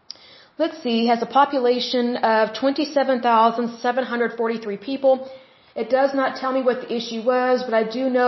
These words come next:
it was cleaned up and good to go as of September eighteenth, two thousand two. The next one is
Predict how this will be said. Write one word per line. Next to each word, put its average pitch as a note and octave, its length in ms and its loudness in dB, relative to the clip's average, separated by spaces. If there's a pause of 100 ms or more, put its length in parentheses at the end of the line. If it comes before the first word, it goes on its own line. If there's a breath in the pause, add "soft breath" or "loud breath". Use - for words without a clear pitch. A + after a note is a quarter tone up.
it A#3+ 120 2
was G#3 160 -8
cleaned C4 220 0
up B3 140 -2
and A#3 120 -2
good A3 120 -2
to A3 80 -6
go A#3+ 280 2 (220)
as B3+ 140 -2
of A#3+ 140 0
September A#3 580 -4
eighteenth, C4+ 480 -4 (100)
two B3 180 -8
thousand G3 400 -2
two. D#4 200 -4 (960 soft breath)
The A#3+ 100 -2
next C#4 380 2
one C#4 120 2
is A3+ 140 2